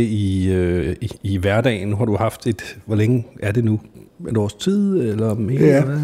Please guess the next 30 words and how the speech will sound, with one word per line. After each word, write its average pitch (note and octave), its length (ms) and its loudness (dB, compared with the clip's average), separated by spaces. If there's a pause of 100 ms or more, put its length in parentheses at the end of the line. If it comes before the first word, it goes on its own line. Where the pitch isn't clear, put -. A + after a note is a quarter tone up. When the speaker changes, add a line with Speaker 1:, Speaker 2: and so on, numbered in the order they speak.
(140)
Speaker 1:
det? D3 180 -4
Speaker 2:
Ja, A2+ 360 2
altså, A2 240 -2
jeg A#2+ 180 4
har, A#2 320 4
øh, G#2+ 380 4 (640)
altså, - 220 -2 (360)
i, - 60 0
i - 20 2
forhold F#3 260 0
til - 120 2
A D3+ 60 6
P A2+ 100 -2
Møller, A2+ 240 2
så E3 120 -2
er D#3+ 40 2
det C#3 80 4
jo, G2 160 2
så - 240 -2
er A#2 40 4
det B2 100 -2
faktisk - 320 -4
snart, - 320 -6
øh, E2+ 240 -4
to E2+ 260 -4
år. E2+ 40 -4
Det - 140 -2
var G#2+ 100 2
i G2+ 60 0
marts, G2 600 -2